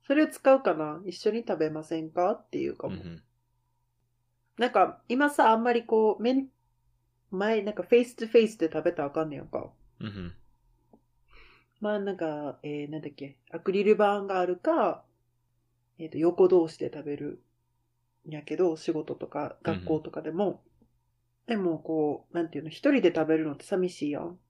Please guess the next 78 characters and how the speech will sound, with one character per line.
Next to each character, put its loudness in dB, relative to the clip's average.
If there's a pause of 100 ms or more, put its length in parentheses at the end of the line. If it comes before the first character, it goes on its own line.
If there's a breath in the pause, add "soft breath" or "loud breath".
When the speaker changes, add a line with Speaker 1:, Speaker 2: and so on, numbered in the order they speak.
(200)
Speaker 2:
う -10
ん -8
う -10
ん。 -12 (960)
Speaker 1:
楽 0
し -14
く -8
な -6
い -10
し。 -12 (120)
し -20
か 2
も 0
こ 0
う、 4
Speaker 2:
そ -8
う。 -18 (480 loud breath)
Speaker 1:
し-、 -18
仕 2
事 6
と 2
か -2
さ、 2
学 -8
校 4
で 4
唯 4
一 -4
の -4
楽 0
し -12
い 4 (160)
休 6
憩 6
時 0
間 -2
で -8
さ、 -4
一 -4
人 6
で 2
こ 0 (300)
う、 -2
黙 0
々 2
と 2
食 -4
べ -4
て -4
る -4
っ -20
て -20
切 -2
な -2
い -6
や -6
ん、 -14
こ -10
ん -8
な -10
時 -12
に。 -12
Speaker 2:
う -16
ん。 -10 (680)
そ -10
れ -8
は -10
も -16
ち -8
ろ -4
ん。 -12
Speaker 1:
だ -10
か -4
ら -6
ち -2
ょ 6
っ -2
と、 -6